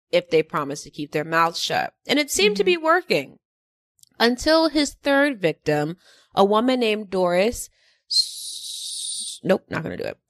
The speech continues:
Speaker 1: A woman named Doris, whom he met in nineteen eighty-nine. He promised her a good paying clerical type job and even offered to take her there himself. So they headed to the train station together, and Moses said he knew a shortcut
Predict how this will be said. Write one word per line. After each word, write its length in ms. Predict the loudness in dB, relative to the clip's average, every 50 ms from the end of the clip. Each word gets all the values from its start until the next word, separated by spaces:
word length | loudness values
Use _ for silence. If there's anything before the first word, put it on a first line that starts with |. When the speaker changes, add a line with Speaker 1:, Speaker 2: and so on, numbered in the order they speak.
| _ _ _ _ _
Speaker 1:
A 80 | 2 4
woman 240 | 4 4 4 4 2
named 220 | 2 2 0 0 -4 _ -2
Doris, 640 | 0 2 2 0 -2 -6 -12 -16 -18 -20 -20 -20 -20 _ _ _ _ _ _ _ _ 2
whom 180 | 2 2 2 2
he 200 | 0 -2 0 0
met 300 | 2 4 4 4 4 2
in 220 | 0 0 0 -2
nineteen 440 | -4 -4 -4 -4 -6 -6 -8 -8 -6
eighty-nine. 720 | -4 -4 -4 -4 -6 -6 -4 -2 -2 -2 -4 -6 -12 -16 -20 _ _ _ _ _
He 120 | -4 -4 -4
promised 480 | 0 2 4 4 4 4 2 -2 -2
her 160 | 0 2 4
a 140 | 4 2 0
good 340 | -2 0 0 2 2 0 -2
paying 460 | 0 0 2 2 2 2 0 -2 -4 -8
clerical 600 | -12 -4 0 2 4 4 4 2 0 0 -2 -4 -2
type 300 | 0 2 2 2 2 2
job 440 | 2 2 2 2 2 0 -2 -4 -6 -6
and 140 | -6 -6 -6 _
even 260 | -6 -6 -4 -4 -2 0
offered 360 | 2 2 2 2 0 -2 -2
to 100 | -4 -6
take 320 | -8 -4 -2 -2 -2 -2
her 140 | -4 -8 -6
there 320 | -4 -2 0 0 2 0 -2
himself. 920 | -4 -8 -10 -10 -12 -10 -6 -2 0 0 0 0 -2 -6 -14 -20 -20 -20 _ _ _ _ _ _ _ _ _ _ _ _ _ _
So 140 | 2 2 4
they 120 | 4 4 4
headed 220 | 4 4 2 2
to 80 | 0 0
the 60 | 0 0
train 260 | 0 2 2 2 2
station 340 | 2 0 0 0 -2 -4 -6
together, 400 | -6 -2 0 0 2 2 2 2
and 180 | 2 0 0 0
Moses 340 | 0 0 0 0 -2 -6 -4
said 200 | -2 0 0 0
he 120 | 0 -2 -2
knew 320 | -2 -2 -4 -4 -4 -4 -4
a 140 | -6 -6 -6
shortcut 920 | -6 -10 -8 -4 -2 -2 -2 -2 -4 -8 -6 -4 -4 -4 -6 -10 -16 -20